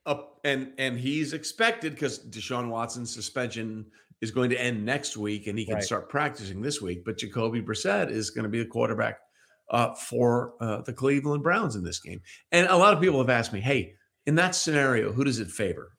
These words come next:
Speaker 1: I wanna be clear. If it's six feet of snow, it favors no one, right?
Speaker 2: <laughs>
Speaker 1: There's, there's no, "Oh, give me the, give me the six feet of snow data to decide who is
Speaker 2: <laughs>
Speaker 1: better favored in this game." All that being said,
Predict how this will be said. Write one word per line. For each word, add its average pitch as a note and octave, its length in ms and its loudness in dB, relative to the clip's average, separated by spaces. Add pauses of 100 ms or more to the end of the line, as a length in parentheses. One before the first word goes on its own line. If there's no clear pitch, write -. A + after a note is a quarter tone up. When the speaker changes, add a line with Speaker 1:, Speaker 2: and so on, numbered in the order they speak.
Speaker 1:
I - 40 -4
wanna D3+ 120 0
be C3 80 -4
clear. A2 400 -4 (480)
If - 140 0
it's - 180 -6
six - 680 -4
feet A#3+ 180 -2
of F3+ 100 -4
snow, G3 340 2
it - 180 0
favors A3 420 -2
no B2 340 0
one, F2+ 200 -4 (380)
right? D3+ 280 4 (160)
Speaker 2:
<laughs> - 120 -20
Speaker 1:
There's, G#3 340 6 (260)
there's G#3 200 10
no, A3 380 8
"Oh, G3+ 100 8
give A#3+ 180 4
me C4 80 6
the, A#3 300 2 (120)
give A#3+ 120 6
me C4 100 6
the G3+ 160 2
six - 500 2
feet G#3 260 2
of E3+ 140 4
snow D#3+ 640 4 (100)
data B2 540 2 (260)
to D#3 120 2
decide C#3+ 540 4
who E3+ 340 6
is C#3+ 160 4
Speaker 2:
<laughs> - 180 -4
Speaker 1:
better D#3+ 600 6
favored C#3+ 460 4
in A#2+ 80 -4
this A#2+ 180 -4
game." A#2+ 440 -4 (580)
All F3+ 180 8
that F3 220 6
being D3+ 240 2
said, D#3 600 4